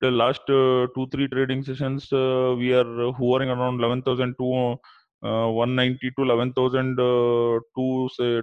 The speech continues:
two seventy, two eighty levels. Now Nifty on the downside, the crucial levels to watch out are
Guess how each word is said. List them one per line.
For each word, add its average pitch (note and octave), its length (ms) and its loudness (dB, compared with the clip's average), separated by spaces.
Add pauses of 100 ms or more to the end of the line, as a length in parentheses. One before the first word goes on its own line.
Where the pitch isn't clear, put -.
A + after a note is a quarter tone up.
two C3 140 -4
seventy, B2+ 440 -2
two C3 160 0
eighty B2+ 220 0
levels. B2+ 420 0 (560)
Now D3 380 2 (2000)
Nifty B2 480 0
on C3+ 160 2
the B2+ 80 2
downside, C3 420 0
the C3 80 0
crucial C3 440 0
levels C3 340 2
to C#3 100 -6
watch B2 260 0
out C3 200 0
are C3+ 340 2